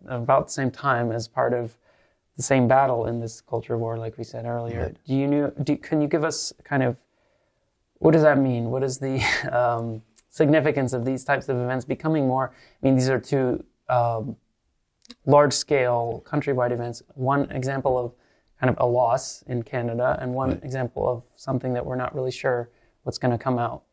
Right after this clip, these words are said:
Speaker 1: um,
Speaker 2: Right.
Speaker 1: in, in Finland and
Speaker 2: Right.
Speaker 1: Europe, I suppose you could say, as a whole. Um, so in that sense, uh, I wanted to ask, Father, how much, of how much value are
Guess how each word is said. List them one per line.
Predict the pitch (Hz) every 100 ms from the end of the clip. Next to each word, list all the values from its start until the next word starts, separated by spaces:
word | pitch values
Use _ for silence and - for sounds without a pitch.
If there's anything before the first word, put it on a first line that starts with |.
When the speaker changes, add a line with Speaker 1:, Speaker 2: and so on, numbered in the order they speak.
| _
Speaker 1:
um, | 135 123 117
Speaker 2:
Right. | 117 -
Speaker 1:
in, | 127 120 113
in | 127 113
Finland | 135 120 117 110
and | 85 120
Speaker 2:
Right. | 120
Speaker 1:
Europe, | 117 120 - 139
I |
suppose | 127 - - 127 -
you | -
could | -
say, | -
as | - 139
a | 120
whole. | 127 120 - _ _ _ -
Um, | 139 127 123 120 113 - _ _ _ _ _ _ _ _ _ _ - - - - _ _ _ _ _ -
so | -
in | 156 180
that | 202 214
sense, | - 120 123 - - _ _ _ -
uh, | 135 127 120
I | -
wanted | 147 160 -
to | -
ask, | 139 -
Father, | - 131 123 123 123 _ _ _ -
how | 135 - 180 196
much, | 175 165 - - - -
of | 156
how | 175 180
much | 165
value | - 135 139 131
are | 127 127 123 123